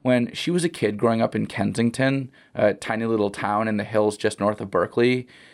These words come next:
she tore up her parents' yard so she could replant it with native grasses. She even foraged the seeds.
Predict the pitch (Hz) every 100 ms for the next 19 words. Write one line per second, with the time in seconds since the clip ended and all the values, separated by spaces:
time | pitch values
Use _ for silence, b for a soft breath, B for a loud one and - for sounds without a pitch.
0 | B - 139 - - 120 123 117 - 104
1 | - 101 104 104 - 98 95 78 104 -
2 | 98 95 101 - 104 104 104 104 - 104
3 | 107 120 127 - - 104 104 98 101 101
4 | 95 107 - 110 - - b b b -
5 | 110 - - 120 113 107 98 104 101 98
6 | 98 101 95 - -